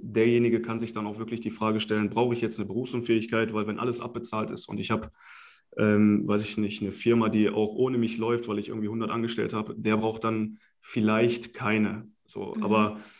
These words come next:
Speaker 1: ähm, jeder Beruf, ob's jetzt, äh, der Handwerker ist, der natürlich das Risiko hat, mit einem Bandscheibenvorfall nicht mehr die, die Leiter hochzukommen, oder auch den, ähm,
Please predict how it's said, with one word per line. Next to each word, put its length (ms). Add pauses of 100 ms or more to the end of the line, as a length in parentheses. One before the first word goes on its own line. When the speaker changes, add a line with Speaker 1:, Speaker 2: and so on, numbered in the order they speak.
(180)
Speaker 1:
ähm, 240
jeder 300
Beruf, 380
ob's 200
jetzt, 300
äh, 200
der 140
Handwerker 420
ist, 180
der 60
natürlich 300
das 180
Risiko 380
hat, 140
mit 80
einem 100
Bandscheibenvorfall 800
nicht 180
mehr 300
die, 260
die 120
Leiter 280
hochzukommen, 680 (420)
oder 240
auch 240
den, 440
ähm, 640